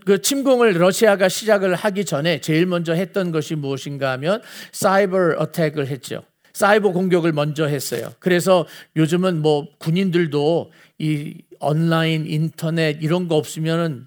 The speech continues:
작동을 못 합니다. 어, 제가 알고 있는 목사님 한 분이 군목이신데, 미국의 군목이신데 이분이 작전을 들어가요. 작전을 들어가서 제가 어디 뭐 멀리 갔냐 그랬더니 지역 얘기는 안 할게요. 미국에 있는 어느 주에 모여서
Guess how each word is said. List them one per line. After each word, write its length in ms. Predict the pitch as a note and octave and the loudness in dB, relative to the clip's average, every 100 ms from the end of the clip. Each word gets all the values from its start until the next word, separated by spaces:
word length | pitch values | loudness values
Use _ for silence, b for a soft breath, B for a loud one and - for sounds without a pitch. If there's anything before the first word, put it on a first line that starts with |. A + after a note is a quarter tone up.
| _ | _
작동을 440 | - C3+ - F3+ | -10 -8 -4 -2
못 220 | E3 B2 D3 | -2 -4 -8
합니다. 440 | C3+ B2+ B2 G2 B B B - | -8 -8 -8 -10 B B B -12
어, 240 | - B2+ B2 _ _ _ _ - | -10 -10 -12 _ _ _ _ -10
제가 300 | C#3+ C#3+ C3+ - | -6 -6 -6 -8
알고 260 | D3 D3+ D#3 | -6 -2 -2
있는 380 | D3 C#3+ C3 | -4 -8 -8
목사님 420 | C3 B2+ D3+ D3 C3+ | -12 -6 -6 -4 -6
한 140 | C3 | -8
분이 300 | C3 C#3 B2 | -8 -8 -10
군목이신데, 1200 | - C#3+ D3 C#3 B2 _ _ - C#3 - C3 B2 C3 | -10 -6 -4 -4 -6 _ _ -16 -14 -12 -10 -10 -8
미국의 360 | C#3 C3+ C3+ | -10 -8 -10
군목이신데 960 | C3+ C3+ C3+ B2+ A#2 C#3 C3 F3+ C#3+ - B B B B | -10 -10 -10 -10 -12 -10 -2 0 0 -4 B B B B
이분이 560 | E3 D#3 E3 E3+ B2+ _ b - | -2 0 0 -2 -4 _ b -12
작전을 500 | C#3 - F#3+ F3+ D#3 | -10 -4 -2 0 -2
들어가요. 560 | C3+ C#3+ B2+ B2+ D3 A#2+ | -4 -6 -4 -4 -4 -6
작전을 400 | C#3+ - F3 D#3+ | -10 -6 -4 -4
들어가서 420 | D3 C#3+ C3 - | -4 -4 -4 -8
제가 240 | C3 C3 C3 | -10 -6 -6
어디 180 | C3 D#3 | -4 -4
뭐 160 | D3 | -4
멀리 360 | C#3 A#2+ C#3 D#3 | -6 -6 -4 -2
갔냐 400 | D3 C3+ C#3 C#3 | -2 -2 -6 -6
그랬더니 540 | B2 - C3+ E3+ B2 B B B | -8 -10 -6 -4 -6 B B B
지역 320 | - D3+ D3+ C#3+ | -4 0 0 -2
얘기는 340 | C3+ C#3+ D3 | -4 -6 -6
안 140 | A#2 | -8
할게요. 400 | B2 - C3 D#3 - B - | -10 -8 -6 -6 -8 B -2
미국에 360 | E3 G3 F#3 | 0 0 0
있는 240 | F3+ F3+ D#3+ | 0 0 0
어느 380 | D3 D#3+ D3+ | 0 0 -2
주에 680 | C#3+ D#3 D#3 D3+ C#3 C3 D3 C3 | -4 -2 2 2 0 -6 -10 -6
모여서 600 | C#3 D#3 C#3 F3+ E3+ | -2 0 0 0 0